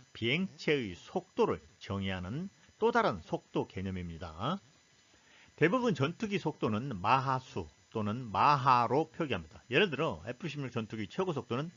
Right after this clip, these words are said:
마하 이점공오와 같이요. 이것은 천백칠십육 노트, 그리고 시속으로는요,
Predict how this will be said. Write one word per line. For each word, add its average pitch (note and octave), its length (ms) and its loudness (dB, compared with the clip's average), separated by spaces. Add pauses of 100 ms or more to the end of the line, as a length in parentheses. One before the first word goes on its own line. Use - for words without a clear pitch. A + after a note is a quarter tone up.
(260)
마하 A2+ 540 2
이점공오와 A2 1120 -2
같이요. G2 680 -6 (1500)
이것은 F3+ 720 4
천백칠십육 C3+ 1800 -2 (140)
노트, - 400 0 (200)
그리고 F#2 220 -10
시속으로는요, C3 880 -2